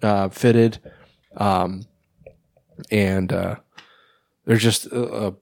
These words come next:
probably half a dozen or so elves in there doing busy work, whatever the hell they are, that, what-, whatever it is they're doing. Um,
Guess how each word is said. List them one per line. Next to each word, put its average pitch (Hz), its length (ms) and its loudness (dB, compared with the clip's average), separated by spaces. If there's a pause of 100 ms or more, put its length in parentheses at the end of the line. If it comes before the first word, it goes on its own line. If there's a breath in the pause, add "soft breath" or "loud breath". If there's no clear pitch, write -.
(140)
probably 127 220 -10
half 95 260 -6
a 101 40 -6
dozen 95 300 -6
or 95 80 -8
so 92 200 -4
elves 104 580 -2 (220)
in 117 180 2
there 98 240 2
doing 101 560 -2 (420)
busy 98 280 -4
work, 92 280 -8
whatever 98 220 -4
the 117 100 -4
hell 92 140 0
they 95 140 -2
are, 92 140 -2
that, 92 140 -6 (100)
what-, 123 320 -2
whatever 139 300 6
it 127 80 4
is 117 120 0
they're 110 120 2
doing. 101 340 -4 (920 soft breath)
Um, 107 480 0